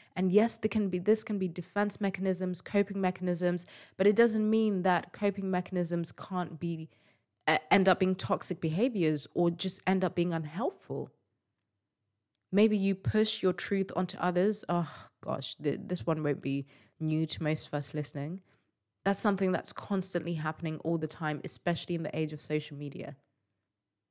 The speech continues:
But that is not a helpful behavior. Your truth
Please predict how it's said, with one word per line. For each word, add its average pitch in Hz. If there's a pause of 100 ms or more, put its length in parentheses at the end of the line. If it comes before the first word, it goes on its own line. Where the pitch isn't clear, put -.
(260)
But 175
that 185
is 180
not 175 (140)
a 165
helpful 156
behavior. 151 (460)
Your 190
truth 185